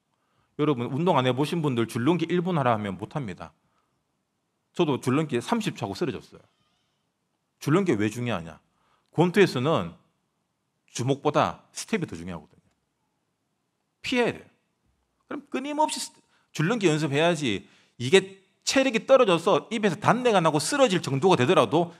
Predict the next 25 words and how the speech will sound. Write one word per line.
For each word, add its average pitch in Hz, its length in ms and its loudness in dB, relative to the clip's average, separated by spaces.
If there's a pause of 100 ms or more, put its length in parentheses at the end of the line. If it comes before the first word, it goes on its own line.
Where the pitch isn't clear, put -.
스텝은 190 340 2
밟고 117 260 -2
있는 87 180 -8
거예요. 85 180 -14 (1200)
그래야지 196 260 4
십이 208 300 -2
라운드를 196 360 2
뛸 165 80 -8
수 151 140 -14
있는 85 160 -16
거예요. - 140 -20 (1700)
그게 - 140 -18
기초예요. 113 440 -10 (1500)
하나님 226 400 2
자녀의 165 440 2
기초는 151 360 -6
뭐냐? 90 240 -8
기도입니다. - 540 -14 (1500)
기도 262 400 4
안 131 120 6
하-, 160 320 2
기도 240 320 4
안 131 180 8
하는 151 220 2
설교는 151 680 -2